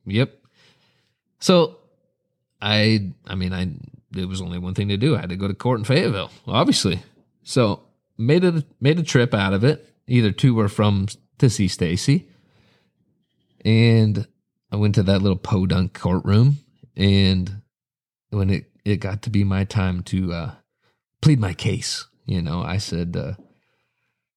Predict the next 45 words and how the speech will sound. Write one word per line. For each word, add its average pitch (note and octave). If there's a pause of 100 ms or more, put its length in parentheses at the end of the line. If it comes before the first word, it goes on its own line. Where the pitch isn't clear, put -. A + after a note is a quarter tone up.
(320)
"Listen, A2
sir, G2+ (220)
I, F#2+
I F#2+
was A2+
speeding. F#2
I, G2+ (160)
I -
did G#2+
that, - (160)
you F#2
know. F2+ (580)
I, F#2 (100)
I F#2+
was, G#2 (160)
I F#2
was G#2+ (500)
driving G#2
much G#2
too G#2
fast A2+
for G#2
the G2
area, C3 (300)
and, F#2
uh, F2+ (840)
I G2
just A2
want A#2
to A2
let G#2
you A2
know A2
that G2
the G#2
only A#2
reason A2+
I G#2+
was G2
doing G2
so F2+
was E2+
because F2+
I F2
had F#2